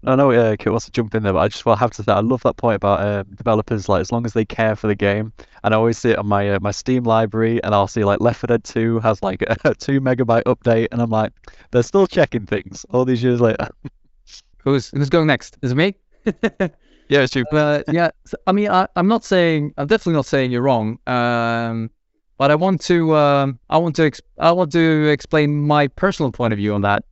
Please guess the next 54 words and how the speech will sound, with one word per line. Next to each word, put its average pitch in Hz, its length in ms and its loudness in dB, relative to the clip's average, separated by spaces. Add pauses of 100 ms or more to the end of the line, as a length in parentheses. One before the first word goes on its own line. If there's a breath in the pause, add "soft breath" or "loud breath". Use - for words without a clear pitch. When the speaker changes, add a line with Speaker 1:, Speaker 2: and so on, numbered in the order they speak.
Speaker 2:
Casey. - 440 -4
Um, 117 380 0 (260)
like, 151 220 0 (320)
if, 165 200 0
if - 240 -2
you 196 60 0
then, 151 580 0
if 190 220 -2
you 180 100 0
would 156 140 0
argue 143 380 2
that 113 240 2 (340)
a 139 60 -2
game 127 240 2
like 117 200 0
fifa, 120 520 0 (100)
it 143 140 0
would 135 160 0
be 117 80 0
a 117 80 4
live 110 200 2
service. - 560 -4 (280)
But 127 160 -4
yeah, 151 100 2
I 143 40 2
mean, 139 160 0
I, 156 200 0
I'm 160 140 0
not 170 160 -2
arguing 139 280 2
against 123 320 -2
what 123 140 -2
you 120 80 -6
said, 120 300 0
that 113 160 0
it's 113 260 -2
a 110 220 -2
sort 131 240 0
of 110 80 0
a 113 100 2
subscription 127 720 -2
model, 107 240 2
because 110 360 -2 (420)
I - 160 0
agree 110 220 -2
with 104 140 -4
that. 104 300 -4
But 151 120 2
I 170 40 2
wouldn't 254 260 0
call 185 260 2
it 165 140 2
a, 139 340 0
a, 127 280 -2